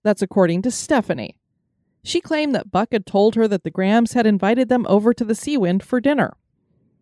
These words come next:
Stephanie and Buck arrived at the Seawind at six thirty P M on August thirtieth, nineteen seventy-four,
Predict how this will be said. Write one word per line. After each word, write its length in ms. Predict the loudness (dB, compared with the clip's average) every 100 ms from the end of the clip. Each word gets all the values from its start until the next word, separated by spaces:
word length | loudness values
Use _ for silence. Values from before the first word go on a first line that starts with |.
| _ _ _ -14
Stephanie 420 | -6 -4 0 2
and 100 | 2
Buck 280 | 2 0 0
arrived 340 | 2 2 0
at 60 | -4
the 100 | -4
Seawind 460 | -2 0 0 0
at 160 | -2 -2
six 200 | -8 -2
thirty 260 | 0 0
P 260 | -2 0 2
M 240 | 4 4
on 160 | 2 0
August 320 | -2 -2 -2
thirtieth, 480 | 0 0 2 0 0
nineteen 320 | -6 -4 -4
seventy-four, 680 | -2 0 -2 -2 0 0 0